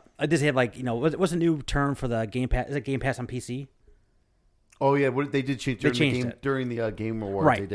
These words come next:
Speaker 2: did. What
Speaker 1: I would
Speaker 2: was it
Speaker 1: assume,
Speaker 2: now?
Speaker 1: like, they have one.
Speaker 2: Something
Speaker 1: They
Speaker 2: like
Speaker 1: have,
Speaker 2: that.
Speaker 1: like, they have, like, the,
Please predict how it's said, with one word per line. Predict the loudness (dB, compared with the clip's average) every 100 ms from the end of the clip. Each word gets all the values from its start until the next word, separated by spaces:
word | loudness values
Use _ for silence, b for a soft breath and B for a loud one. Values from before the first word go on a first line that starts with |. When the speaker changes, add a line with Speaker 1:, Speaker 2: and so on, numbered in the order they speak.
| -4
Speaker 2:
did. | 0
What | 6
Speaker 1:
I | 8
would |
Speaker 2:
was | 6 6
it |
Speaker 1:
assume, | 4
Speaker 2:
now? | 4
Speaker 1:
like, | 2
they | 2
have | 2
one. | 0 -2
Speaker 2:
Something | -2 2
Speaker 1:
They |
Speaker 2:
like |
Speaker 1:
have, | 2
Speaker 2:
that. | 2
Speaker 1:
like, | 0 -4 b b -4
they |
have, | -2
like, | -2
the, | -6